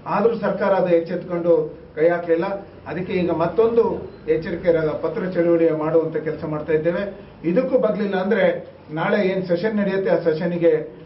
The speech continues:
ಮುತ್ತಿಗೆ ಹಾಕುವಂತ ಕೆಲಸ ಕರ್ನಾಟಕ ರಕ್ಷಣಾ ವೇದಿಕೆ ಮಾಡ್ತದೆ. ಯಾಕೆ ಅಂದ್ರೆ ನಮ್ಮ ಕರ್ನಾಟಕದಲ್ಲಿರ್ತಕ್ಕಂಥ, ಕರ್ನಾಟಕದಲ್ಲೇ ಕನ್ನಡಿಗನೇ ಸಾರ್ವಭೌಮ, ಕನ್ನಡಿಗರೇ ಸಾರ್ವಭೌಮತ್ವವನ್ನ ಸಾರಬೇಕು, ಕನ್ನಡಿಗರ ಬದುಕು ಹಸನಾಗ್ಬೇಕು,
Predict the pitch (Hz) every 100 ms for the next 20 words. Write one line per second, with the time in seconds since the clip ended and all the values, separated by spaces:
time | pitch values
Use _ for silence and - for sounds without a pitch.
0 | - 160 202 220 196 196 170 165 165 170
1 | 180 156 156 151 - 151 139 - 139 131
2 | 127 123 123 120 - - - 165 160 208
3 | 254 254 247 240 226 - - - - -
4 | - 156 202 247 233 208 214 220 - 220
5 | 208 202 180 151 190 185 208 220 220 -
6 | - - - 170 170 220 233 233 220 214
7 | 220 202 202 208 196 196 185 180 180 185
8 | 165 165 156 - - - - 196 233 247
9 | 247 233 214 208 214 208 202 196 185 190
10 | 190 185 180 170 165 185 226 240 - -
11 | 185 233 233 220 208 214 - 233 226 160
12 | 165 170 226 214 175 170 180 233 214